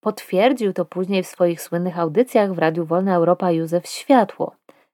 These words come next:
Kolejna przedziwna postać, o której już nie będę tu mówić, bo za dużo by tego było. Wiadomo, że to właśnie Światło aresztował Spychalskiego i później twierdził, że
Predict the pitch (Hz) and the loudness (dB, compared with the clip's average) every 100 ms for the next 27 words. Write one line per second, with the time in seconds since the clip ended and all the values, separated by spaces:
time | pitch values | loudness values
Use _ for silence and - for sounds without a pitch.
0 | _ - 196 208 180 165 - 180 185 190 | _ 0 4 4 4 0 -2 -2 0 2
1 | 175 175 180 185 180 - 180 175 170 180 | 2 2 0 -2 -10 -2 0 2 -2 -2
2 | 180 233 214 175 175 180 160 - - 175 | 0 2 0 0 -4 -4 -10 -12 -2 0
3 | 170 165 - 175 170 233 208 170 165 170 | 0 -4 -4 -4 0 2 2 0 -2 -2
4 | 160 147 151 - _ _ _ _ _ 202 | -2 -4 -6 -8 _ _ _ _ _ 2
5 | 269 294 226 214 208 196 - 180 226 233 | 2 2 -2 -2 -2 -2 -4 -6 -6 -4
6 | 214 - 202 220 214 190 180 - 180 175 | -8 -4 -2 -2 0 2 0 -2 0 0
7 | 170 - - 170 - - 160 180 190 - | 0 -4 -2 -2 -2 -2 2 2 0 -4
8 | 196 196 190 - 190 185 196 180 175 | -4 0 -2 2 0 2 2 4 2